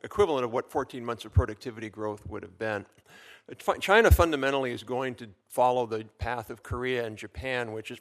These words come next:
they have very high productivity and innovation in a few sectors that export, but the rest of their economy is incredibly inefficient.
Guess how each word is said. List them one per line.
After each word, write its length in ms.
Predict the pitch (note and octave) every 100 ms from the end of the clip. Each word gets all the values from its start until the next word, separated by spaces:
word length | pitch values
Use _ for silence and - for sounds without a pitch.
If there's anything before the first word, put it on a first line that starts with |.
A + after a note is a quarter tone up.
| -
they 120 | F3
have 100 | B2+
very 260 | B2 E3 D#3+
high 180 | D3 C#3
productivity 680 | - C3 A#2+ C#3 B2 A#2
and 80 | A2
innovation 500 | A#2 G#2+ A2+ A2+ A#2
in 120 | A2+
a 40 | A2
few 260 | - E3
sectors 460 | D3+ D3 B2+ - A2
that 160 | G#2+ G2+
export, 560 | A#2+ - - G#2+ A2+ - - - - _
but 100 | -
the 80 | C3
rest 260 | G#3+ -
of 60 | F3
their 160 | D3
economy 500 | C3 D#3+ E3+ E3 A#2
is 140 | A2 G2+
incredibly 720 | A#2 - - A3 F#3 B2 A#2
inefficient. 640 | A2 A2 C#3+ - - -